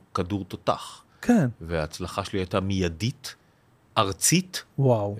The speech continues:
Speaker 1: ונמשכה לפחות עד גיל שלושים
Speaker 2: וואו.
Speaker 1: בטירוף. אה, אז לא, אתה יודע, לא חלמתי בחיים שזה ככה זה יהיה. הייתי בהלם. אתה יודע, תוך שנה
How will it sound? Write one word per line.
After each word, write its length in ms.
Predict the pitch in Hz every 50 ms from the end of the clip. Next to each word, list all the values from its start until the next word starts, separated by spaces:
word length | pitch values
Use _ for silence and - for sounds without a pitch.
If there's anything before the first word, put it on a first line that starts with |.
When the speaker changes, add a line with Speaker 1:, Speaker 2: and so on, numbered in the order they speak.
| 92 87
Speaker 1:
ונמשכה 600 | 98 98 98 101 92 - - 104 - - 120 127
לפחות 560 | 123 - - - 98 - - - 156 151 147
עד 120 | 127 101
גיל 120 | 98 117 107
שלושים 580 | - - 98 95 - - 110 101 98 107 104
Speaker 2:
וואו. 500 | 139 139 143 147 147 143 139 131 117 113
Speaker 1:
בטירוף. 800 | 117 120 - - - 135 117 107 101 92 - - - - - - _ _ - - - - - _ _ _ _ -
אה, 140 | 98 101 101 - - -
אז 240 | 95 95 98 85 92
לא, 300 | 98 107 117 135 120 - - _ _ _ _ _ _ _ _ _ _ _ _ _ _ _ - -
אתה 60 | 120
יודע, 180 | 107 127 117 95
לא 160 | 98 107 110
חלמתי 440 | - - - 117 113 120 127 - 139
בחיים 340 | 110 110 - - 120 123 120
שזה 180 | - 113 101 -
ככה 200 | - 117 110 113
זה 120 | 104 117
יהיה. 200 | 117 123 147 123 - - _ _ _ _ _ -
הייתי 220 | - 95 95 -
בהלם. 480 | 101 90 90 82 104 139 202 165 90 76 80 - - _ _ _ _ _ _ _ _ _ _ _ _ _ _ - - _ _ _ _ _ _ -
אתה 80 | 95
יודע, 200 | 92 92 110 90
תוך 280 | - - - - - -
שנה 300 | - - 117 107 120